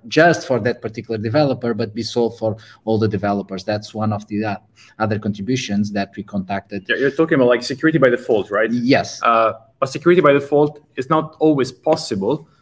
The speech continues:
Speaker 2: because then, like, uh, you, you affect the compatibility and functionality. It's always, like, the same problem. Like, uh, you have the, the blanket that is, like, it's, like, pretty short, and if you <laughs> start, like, pulling from one side or another, then, like, uh, something will be, uh,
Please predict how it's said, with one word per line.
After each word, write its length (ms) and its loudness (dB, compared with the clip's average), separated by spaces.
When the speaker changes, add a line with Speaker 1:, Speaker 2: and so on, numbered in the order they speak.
Speaker 2:
because 360 4
then, 260 4
like, 300 2
uh, 220 4
you, 600 0
you 140 0
affect 400 -2
the 220 0
compatibility 1000 -2
and 160 -8
functionality. 760 -6
It's 280 -6
always, 260 4
like, 160 2
the 60 -6
same 280 -4
problem. 540 -4
Like, 320 -4
uh, 280 2
you 160 2
have 220 -2
the, 280 0
the 60 -4
blanket 460 -2
that 140 0
is, 160 0
like, 280 0
it's, 160 -10
like, 240 -2
pretty 180 -2
short, 460 2
and 100 6
if 200 2
you 260 2
<laughs> 100 -14
start, 180 4
like, 280 2
pulling 300 2
from 200 -2
one 200 0
side 320 2
or 120 2
another, 500 0
then, 120 2
like, 260 0
uh, 200 2
something 540 -2
will 140 0
be, 360 -6
uh, 40 -10